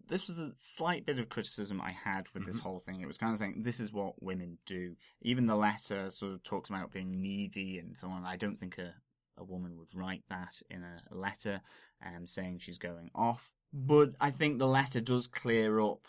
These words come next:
Speaker 1: some of the motives, 'cause I, to begin with, I just thought, um, Barbara's motives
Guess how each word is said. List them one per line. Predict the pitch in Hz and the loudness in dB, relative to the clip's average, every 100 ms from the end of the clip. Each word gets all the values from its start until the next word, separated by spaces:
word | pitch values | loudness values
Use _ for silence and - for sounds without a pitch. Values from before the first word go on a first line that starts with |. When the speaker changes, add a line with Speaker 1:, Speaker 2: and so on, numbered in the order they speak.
| - | -12
Speaker 1:
some | - - 110 | -4 2 2
of | |
the | 101 | 4
motives, | 104 117 - 95 - | 4 2 0 -4 -4
'cause | 110 | 2
I, | 113 101 - - | 4 2 -4 -8
to | 107 | 0
begin | 113 127 | 4 6
with, | 131 117 | 6 6
I | 104 101 | 4 2
just | 104 - | -2 -4
thought, | 95 - _ _ _ _ - | -4 -4 _ _ _ _ -12
um, | 92 90 87 87 - | -10 -8 -12 -6 2
Barbara's | 101 101 95 92 | 4 4 2 -4
motives | 98 92 - 90 90 | -4 -4 -4 -8 -8